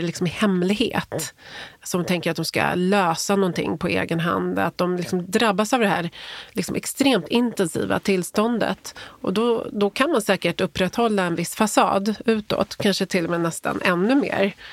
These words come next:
eh, energisk och positiv sådär, för att man vill dölja sin oro för någonting.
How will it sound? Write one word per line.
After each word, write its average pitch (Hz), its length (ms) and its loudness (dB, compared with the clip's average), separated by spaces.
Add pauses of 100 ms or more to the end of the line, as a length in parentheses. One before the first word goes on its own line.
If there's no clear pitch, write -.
(440)
eh, 170 360 0
energisk 175 560 0
och 170 100 -6
positiv - 520 -4
sådär, 180 320 -2
för - 140 -2
att - 100 -4
man 175 120 2
vill 175 160 0
dölja 190 400 2
sin 175 300 -4
oro 190 500 2
för 190 140 -2
någonting. - 720 -2